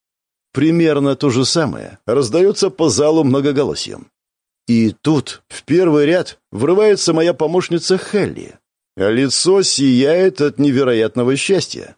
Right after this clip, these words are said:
глаза блестят. Если бы ее не остановили гвардейцы, она бы точно сейчас побежала наверх к Даниэлю. На секунду взглянув на нее хмурым взглядом, Иган Велни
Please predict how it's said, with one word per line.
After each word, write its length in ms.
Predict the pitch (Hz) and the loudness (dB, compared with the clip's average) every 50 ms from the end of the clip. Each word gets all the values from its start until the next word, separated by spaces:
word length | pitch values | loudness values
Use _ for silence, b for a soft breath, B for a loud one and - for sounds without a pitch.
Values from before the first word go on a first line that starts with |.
| _ | _
глаза 380 | - 101 135 131 123 98 131 127 | -6 -2 0 0 0 0 0 -2
блестят. 520 | 113 120 139 135 - - 160 - - - _ _ _ _ _ _ _ _ _ _ _ _ - | 0 -2 -2 -2 -2 -4 -4 -4 -6 -12 _ _ _ _ _ _ _ _ _ _ _ _ -4
Если 540 | 98 113 127 147 180 196 - - - 160 | -2 0 2 2 2 2 0 0 0 0
бы 180 | 156 135 151 151 | 0 2 2 2
ее 280 | 147 143 147 160 160 147 | 2 2 2 2 2 2
не 140 | 113 98 | 0 0
остановили 600 | 95 98 104 - - 123 113 117 120 139 143 131 | 0 -2 -2 -2 -2 -2 0 0 0 0 0 0
гвардейцы, 760 | 110 95 110 107 95 92 123 151 139 - - - 50 - - _ _ _ | 0 0 -2 -2 -2 -2 -2 -4 -4 -4 -8 -12 -14 -16 -20 _ _ _
она 220 | - 117 143 160 | -4 -2 -2 0
бы 120 | 165 180 185 | 0 0 0
точно 360 | 190 226 226 180 - 185 180 | 0 -2 -4 -2 0 -2 0
сейчас 360 | - - 156 147 170 156 143 | 0 -2 -2 0 0 -2 0
побежала 520 | - 151 143 135 139 120 143 139 135 135 135 | -2 -2 -2 0 0 0 0 0 0 0 0
наверх 380 | - 165 156 151 139 120 104 92 | 0 0 0 0 0 0 -2 -2
к 20 | |
Даниэлю. 480 | 87 120 131 135 110 69 50 50 - - _ _ _ _ _ _ _ _ _ _ - | -2 -2 0 0 -2 -4 -6 -12 -16 -20 _ _ _ _ _ _ _ _ _ _ -6
На 180 | 98 113 135 | -2 -2 -2
секунду 560 | 131 - 156 165 165 - 214 220 214 175 196 185 | 0 0 -2 -2 0 0 0 0 2 2 0 0
взглянув 480 | 151 107 117 143 160 175 185 185 135 | 0 0 0 0 0 2 0 0 0
на 120 | 151 151 151 | 0 0 0
нее 240 | 156 165 170 165 | 2 2 2 2
хмурым 340 | - - 135 156 160 156 147 | 0 0 0 0 2 2 2
взглядом, 560 | 135 104 101 120 143 156 170 165 147 127 - - - | 0 0 -2 0 0 0 0 0 0 -2 -2 -2 -2
Иган 300 | 151 127 117 127 123 113 | -2 0 0 0 0 0
Велни 460 | 107 147 151 160 160 170 175 170 | 0 0 2 2 2 2 0 0